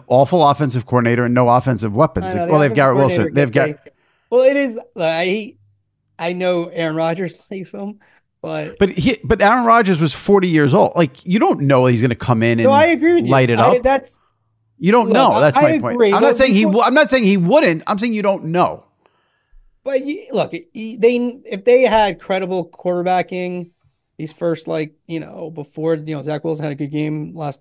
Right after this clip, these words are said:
Speaker 2: Sunday, but they have an okay record right now. They're definitely in playoff con-, in connect, uh, contention, and I think that you'd have to figure Rodgers could at least be okay.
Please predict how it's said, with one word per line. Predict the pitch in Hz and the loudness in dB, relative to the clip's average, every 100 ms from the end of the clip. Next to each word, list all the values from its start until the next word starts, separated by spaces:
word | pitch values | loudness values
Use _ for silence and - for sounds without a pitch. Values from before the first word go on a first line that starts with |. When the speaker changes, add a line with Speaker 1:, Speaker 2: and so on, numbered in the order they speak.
| _ | _
Speaker 2:
Sunday, | - 165 170 | -12 -6 -4
but | 160 147 - _ _ _ _ _ _ _ _ | -4 -8 -10 _ _ _ _ _ _ _ _
they | 320 277 269 | -16 -6 -2
have | 277 254 233 | 2 2 2
an | 220 | -2
okay | 196 196 | -2 -4
record | 175 165 151 | -2 -2 -4
right | 139 139 | -10 -10
now. | 151 | -6
They're | 160 175 | -2 -2
definitely | 175 175 165 | -2 -4 -6
in | 147 | -6
playoff | 156 139 _ | -6 -8 _
con-, | 143 139 _ | -14 -14 _
in | 160 160 _ _ - | -12 -12 _ _ -10
connect, | 160 143 131 _ _ | -8 -8 -12 _ _
uh, | 151 139 135 _ | -8 -6 -10 _
contention, | 151 160 143 147 135 _ _ _ | -6 -4 -4 -8 -12 _ _ _
and | 160 | -4
I | 160 | -4
think | 160 175 160 | -2 -6 -2
that | 160 156 143 _ _ _ _ _ | -2 -2 -6 _ _ _ _ _
you'd | 180 165 | -2 0
have | 175 170 | 0 -2
to | |
figure | 160 180 165 | -8 -4 -4
Rodgers | 156 160 151 147 | 0 -2 -2 -8
could | - | -8
at | 143 | -8
least | 156 156 | -8 -8
be | 147 | -10
okay. | 139 - 165 143 80 | -10 -8 -8 -8 -14